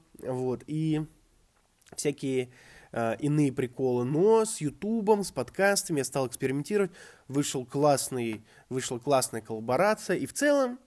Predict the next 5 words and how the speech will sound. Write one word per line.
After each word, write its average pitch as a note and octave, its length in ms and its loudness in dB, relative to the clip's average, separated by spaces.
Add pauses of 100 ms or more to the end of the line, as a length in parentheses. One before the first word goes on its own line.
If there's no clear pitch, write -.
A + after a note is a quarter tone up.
(140)
в - 80 -20
целом, D#3 400 -4 (520)
Э, A2 520 -2 (220)
мне G3 300 0
кажется, C#3 600 -4